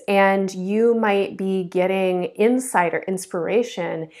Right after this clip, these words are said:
in different ways than you have previously been thinking about. So this is a great period of time to, again, meditate on the essential qualities that you are calling in for your life,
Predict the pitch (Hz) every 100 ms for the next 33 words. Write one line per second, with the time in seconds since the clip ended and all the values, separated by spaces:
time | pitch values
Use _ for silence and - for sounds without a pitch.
0 | - - 220 214 226 226 240 202 - 165
1 | 175 160 - - - 175 185 180 180 170
2 | 180 175 175 185 170 160 - 202 190 185
3 | 165 170 180 170 160 160 - - 196 175
4 | 180 175 170 165 165 _ 415 466 247 147
5 | 147 - - _ _ - - - - 262
6 | 269 254 262 208 226 285 311 - 320 302
7 | 262 - 226 214 175 - - 190 180 175
8 | 170 165 - 175 165 190 240 170 160 175
9 | - 185 - 165 175 175 175 170 - 165
10 | 170 - - 196 269 294 269 254 254 190
11 | 180 180 165 - 180 165 170 226 233 226
12 | 208 196 185 180